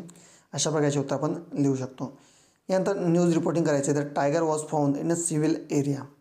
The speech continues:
अशा प्रकारे आपण news writing याची लिहायची आहे. यानंतर rabbit and the टोरसॉइस यांची कथा आपल्याला पूर्ण करायची आहे. यानंतर six, skill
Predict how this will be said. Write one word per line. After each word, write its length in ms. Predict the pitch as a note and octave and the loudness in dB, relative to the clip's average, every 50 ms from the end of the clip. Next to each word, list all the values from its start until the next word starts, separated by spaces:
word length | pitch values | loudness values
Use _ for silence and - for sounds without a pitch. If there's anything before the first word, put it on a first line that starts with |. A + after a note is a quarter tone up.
| _ _ _ _ _ _ _ _ _ _ _ _ _ _ _ _ _ _ _ _ _ _ _ _ _ _ - | _ _ _ _ _ _ _ _ _ _ _ _ _ _ _ _ _ _ _ _ _ _ _ _ _ _ -8
अशा 180 | D3+ D3 E3+ D3 | -6 -4 -2 -2
प्रकारे 200 | D#3 C#3+ C#3+ C#3+ | 0 0 0 0
आपण 160 | C#3 D3 D3 | 2 2 4
news 300 | D3+ D3 D3 C#3+ C#3+ D3 | 4 4 4 4 4 4
writing 320 | C#3+ C#3 C3+ - D#3+ C#3 | 2 2 0 0 -2 -2
याची 160 | C3+ - C#3+ | -2 0 0
लिहायची 520 | C#3 C3+ B2+ B2+ - - - - - - - _ _ - | 0 0 0 -2 -4 -6 -8 -10 -12 -16 -20 _ _ -12
आहे. 320 | C#3+ B2+ B2+ D#3 G3+ - - _ _ _ _ _ _ _ _ _ - G3+ | -10 -10 -8 -10 -12 -16 -20 _ _ _ _ _ _ _ _ _ -4 -2
यानंतर 420 | F#3+ G3+ G3 F3+ E3+ F3 D#3 D3+ C#3+ - | 0 0 0 0 0 0 -2 -2 -4 -4
rabbit 380 | - D3 D3+ D#3 D#3 F3 F3 E3+ | -2 2 2 4 4 2 2 2
and 180 | D#3+ D#3 D3+ D3 | 2 2 2 2
the 100 | C#3+ C#3 C3+ - - - - - _ _ _ _ _ _ _ _ _ _ _ _ _ _ - | 2 0 -2 -6 -12 -16 -20 -20 _ _ _ _ _ _ _ _ _ _ _ _ _ _ -4
टोरसॉइस 420 | D#3+ D#3 D3+ C#3+ C#3+ C#3+ C#3 C#3 | -2 0 0 0 0 0 -2 -2
यांची 200 | D#3 D3+ D3 - | -2 -2 -2 -2
कथा 220 | - F3 - F3 D#3+ | -2 -2 -2 -2 -2
आपल्याला 340 | - F3 D#3 D#3 - A#3 - - - - - _ _ _ _ _ | 0 0 0 0 -2 -4 -4 -8 -14 -20 -20 _ _ _ _ _
पूर्ण 220 | - E3 E3 D#3 C#3+ | -4 -2 0 0 0
करायची 340 | C#3+ C#3+ C3 B2+ B2+ - - | 0 -2 -2 -4 -4 -4 -6
आहे. 180 | A2+ A2+ C#3+ - - - _ _ - - _ _ _ _ _ _ _ _ _ _ - - - - - _ _ _ | -6 -6 -10 -14 -16 -20 _ _ -20 -20 _ _ _ _ _ _ _ _ _ _ -20 -20 -20 -20 -20 _ _ _
यानंतर 300 | - E3+ E3 D3+ F#3 F3+ | -2 -2 0 0 -2 -2
six, 340 | F3 F3 - E3+ C#3+ - - - - - | -2 -2 -2 -2 -2 -4 -6 -8 -10 -12
skill 420 | - - - _ A3+ G3 F#3 F#3 | -10 -10 -8 _ 0 2 2 2